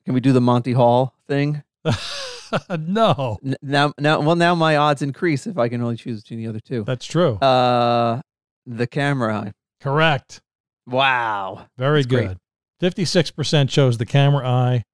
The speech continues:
Speaker 2: and Witch Hunt and Vital Signs tied for second, Jer.
Speaker 1: Wow.
Speaker 2: Both got twenty-two percent.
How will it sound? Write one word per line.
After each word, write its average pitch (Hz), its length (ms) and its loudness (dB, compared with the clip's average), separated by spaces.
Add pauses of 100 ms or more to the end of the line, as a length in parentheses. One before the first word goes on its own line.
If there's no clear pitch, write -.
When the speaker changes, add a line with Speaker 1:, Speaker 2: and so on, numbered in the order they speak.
(280)
Speaker 2:
and 120 360 -2 (320)
Witch 190 220 -2
Hunt 214 120 2
and 185 140 4
Vital 202 260 4
Signs 127 560 0
tied 190 480 0
for 135 100 -4
second, 147 420 -2
Jer. 117 340 -8 (260)
Speaker 1:
Wow. 120 400 -4 (160)
Speaker 2:
Both 147 200 -2
got 160 200 0
twenty-two 170 760 0
percent. 165 500 -4